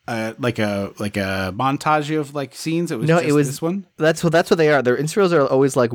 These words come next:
Speaker 2: one quick scene from a movie or a T V show. Normally, it'll say, like, "Part nine to make you try and find the other
Speaker 1: Yeah.
Speaker 2: ones." But I was like, I just remember seeing this scene, like, "Oh, whatever," skipping past it, not thinking about it. And, <laughs> and then it cropped up here, and I was like,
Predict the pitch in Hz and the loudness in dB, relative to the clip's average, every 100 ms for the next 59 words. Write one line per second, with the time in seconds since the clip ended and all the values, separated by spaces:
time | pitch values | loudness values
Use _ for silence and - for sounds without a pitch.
0 | 110 117 120 127 135 - - 123 - - | -4 0 2 4 0 -2 -2 -2 -4 -2
1 | 123 120 135 113 110 113 113 107 104 - | 0 0 0 0 0 2 2 4 2 0
2 | 113 107 95 104 95 120 120 104 110 98 | -4 -2 0 0 2 4 4 2 0 0
3 | - 175 170 131 143 120 98 82 110 110 | 0 0 0 2 2 2 0 -4 -4 -4
4 | 107 107 101 _ _ _ _ _ 113 110 | -2 -6 -8 _ _ _ _ _ 0 0
5 | 98 110 104 98 95 85 - - - _ | 0 -2 0 -2 -4 -6 -8 -18 -20 _
6 | _ _ 143 135 135 135 143 135 127 - | _ _ -2 2 4 2 2 2 2 -2
7 | _ _ _ _ - 139 160 160 170 170 | _ _ _ _ -2 2 2 0 0 2
8 | 170 160 165 156 156 190 175 165 349 339 | 2 2 2 2 2 2 2 2 2 2
9 | 180 151 156 160 143 - 117 110 107 - | 4 4 2 0 -2 -2 0 2 2 2
10 | 131 - _ 123 113 - 113 - 113 117 | 0 0 _ -2 -2 0 -2 0 0 2
11 | 120 139 - _ 131 120 - 190 - 190 | 4 2 0 _ -8 -8 -6 -6 -2 2
12 | 185 175 - 180 185 160 175 165 143 143 | 2 0 0 0 0 2 4 4 4 2